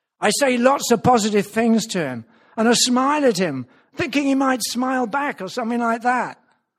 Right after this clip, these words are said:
Suddenly he sneezes and accidentally uses his smile muscles, and I click the camera. Anyway, when we're finished, I go home to my office to, uh, see what I got, you know,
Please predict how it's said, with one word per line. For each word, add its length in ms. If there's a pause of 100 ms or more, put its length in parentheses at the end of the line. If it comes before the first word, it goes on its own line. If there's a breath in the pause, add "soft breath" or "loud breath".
(680)
Suddenly 320
he 140
sneezes 840 (140)
and 140
accidentally 680
uses 300
his 200
smile 380
muscles, 480
and 80
I 120
click 260
the 120
camera. 600 (1900)
Anyway, 520
when 180
we're 140
finished, 640 (280 soft breath)
I 100
go 220
home 200
to 80
my 220
office 580 (340 soft breath)
to, 320
uh, 80
see 200
what 120
I 60
got, 500
you 60
know, 320